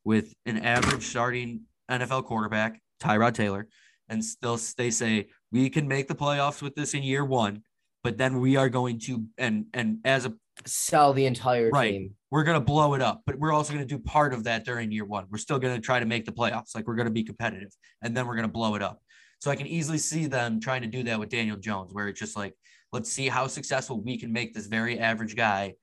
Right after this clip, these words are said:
Speaker 1: while we go look for the guy of the future, and then we can get, we can, you know, try to recoup some assets for said player." Um, and that also gets you, like, a three-year kind of guarantee and clear steps.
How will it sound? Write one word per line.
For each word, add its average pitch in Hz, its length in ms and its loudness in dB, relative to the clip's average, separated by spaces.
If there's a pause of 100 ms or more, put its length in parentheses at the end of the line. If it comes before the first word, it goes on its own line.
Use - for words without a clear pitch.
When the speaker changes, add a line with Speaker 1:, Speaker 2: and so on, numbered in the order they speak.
(240)
Speaker 1:
while 117 180 -2
we 113 120 0
go 113 200 -2
look 113 300 -4
for 110 340 -2
the 101 140 -8
guy 107 200 2
of 98 120 -6
the - 40 -16
future, 117 600 -2 (200)
and 104 160 -6
then 107 120 -2
we 107 160 0
can 110 160 -4
get, 104 200 -6
we 110 200 0
can, 101 160 -8
you 104 100 -6
know, 92 240 -8 (540)
try 143 300 2
to 127 60 0
recoup 131 440 -4
some 107 140 -8
assets 110 640 -4 (100)
for 113 260 -4
said 107 360 -4
player." 101 340 -10 (720)
Um, 92 420 -12 (720)
and 165 200 2
that 180 120 4
also 175 220 2
gets 156 260 -4
you, 147 100 -4
like, 127 180 -2
a 117 40 -4
three-year 120 720 -2
kind 117 220 -2
of 110 80 -2
guarantee 113 640 -2
and 113 260 -6
clear 131 240 -4
steps. - 480 -4